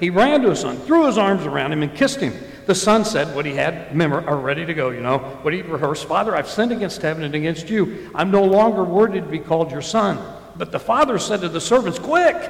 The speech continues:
quick, bring the best robe and put it on him. Put a ring on his finger and sandals on his feet. Bring in a fatted calf and kill it. Let's have a feast and celebrate. This son of mine was dead and is alive again. He was lost and now he's found."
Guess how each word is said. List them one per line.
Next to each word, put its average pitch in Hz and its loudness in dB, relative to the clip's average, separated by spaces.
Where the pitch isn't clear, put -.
quick, 349 4
bring 302 4
the 240 4
best - 0
robe 254 6
and 190 2
put 214 4
it 190 4
on 156 2
him. - -6
Put 311 4
a 262 8
ring 277 6
on 262 4
his 175 -4
finger 233 0
and 135 -6
sandals 269 0
on 208 4
his 175 0
feet. 202 -4
Bring 311 4
in 302 6
a 277 6
fatted 247 2
calf 220 4
and 196 0
kill 226 8
it. 226 2
Let's 269 2
have 277 -4
a 214 -2
feast - 0
and 190 0
celebrate. 190 2
This 269 0
son 254 2
of 254 4
mine 214 0
was 135 -8
dead 220 -2
and 190 0
is 165 -4
alive 160 -2
again. 160 -4
He 226 0
was 165 -2
lost 190 2
and 147 -4
now 151 0
he's 135 -6
found." 135 -4